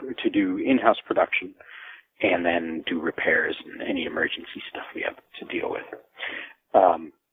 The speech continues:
we moved facilities. Um, our landlord, um, over promises and under delivers.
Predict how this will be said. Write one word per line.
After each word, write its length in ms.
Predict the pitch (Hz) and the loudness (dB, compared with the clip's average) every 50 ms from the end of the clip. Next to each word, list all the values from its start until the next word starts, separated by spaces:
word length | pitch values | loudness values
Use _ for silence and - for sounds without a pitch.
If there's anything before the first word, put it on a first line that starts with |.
| _ | _
we 160 | - 101 104 92 | -2 0 0 2
moved 400 | 87 95 113 123 117 - - - - _ | 6 10 10 10 10 6 -2 -14 -16 _
facilities. 560 | - 113 - - 123 120 120 117 127 139 165 - - - - _ - | -10 -6 6 8 10 10 10 8 6 2 -2 -6 -10 -18 -20 _ -2
Um, 440 | 107 95 80 82 76 - - 67 - _ _ _ _ _ _ _ _ _ _ _ - - - _ _ _ _ _ _ _ _ _ _ _ _ _ _ _ 98 90 87 82 80 78 73 - _ _ _ - | -2 0 0 -2 -4 -8 -12 -18 -20 _ _ _ _ _ _ _ _ _ _ _ -18 -18 -18 _ _ _ _ _ _ _ _ _ _ _ _ _ _ _ -8 -8 -8 -10 -14 -18 -20 -20 _ _ _ 4
our 420 | 95 92 92 95 92 85 85 85 80 | 6 6 8 6 6 4 2 2 0
landlord, 800 | 82 90 107 117 123 123 120 113 110 110 107 110 107 104 - - - - | 4 4 6 8 8 8 8 8 8 10 12 12 10 10 8 4 2 2
um, 460 | 117 101 90 87 87 85 82 85 - _ _ _ - | 4 4 4 4 2 -2 -6 -10 -16 _ _ _ 8
over 640 | 135 147 143 123 139 156 151 143 139 131 - - - _ _ _ _ _ _ _ _ _ _ _ _ _ _ _ _ _ _ _ _ _ _ _ _ _ | 10 10 10 10 10 10 12 12 10 8 6 2 -4 _ _ _ _ _ _ _ _ _ _ _ _ _ _ _ _ _ _ _ _ _ _ _ _ _
promises 580 | - 139 131 135 143 - - - 151 156 - - - | 2 4 4 4 4 0 -2 -2 -2 -2 -4 -6 -10
and 100 | - - - - | -16 -16 -2 0
under 240 | 131 131 120 131 | 2 6 6 6
delivers. 480 | 110 113 107 104 117 113 131 147 170 | 8 8 10 10 10 10 10 6 4